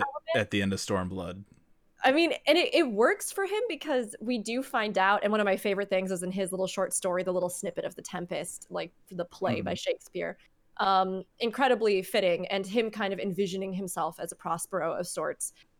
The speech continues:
Speaker 1: I love that. I'm a theater kid. I love it.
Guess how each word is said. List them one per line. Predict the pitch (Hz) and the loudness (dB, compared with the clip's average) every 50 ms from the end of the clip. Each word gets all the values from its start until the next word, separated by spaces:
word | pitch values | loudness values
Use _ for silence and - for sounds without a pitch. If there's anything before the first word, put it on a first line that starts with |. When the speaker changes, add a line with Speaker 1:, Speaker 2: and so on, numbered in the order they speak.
| _ - | _ 2
Speaker 1:
I | 220 226 | 4 6
love | 226 233 226 190 170 | 8 6 6 6 4
that. | 160 127 - _ _ _ _ _ - | 0 -2 -2 _ _ _ _ _ -2
I'm | 208 208 | 0 0
a | 214 | 0
theater | 214 262 247 208 185 | 2 2 2 2 2
kid. | 262 - 180 147 - _ _ _ _ _ _ _ _ _ _ _ _ - | 0 -4 -8 -8 -8 _ _ _ _ _ _ _ _ _ _ _ _ 0
I | - 202 | 4 6
love | 220 247 240 214 175 | 8 8 8 6 6
it. | 175 156 - | 0 -4 -4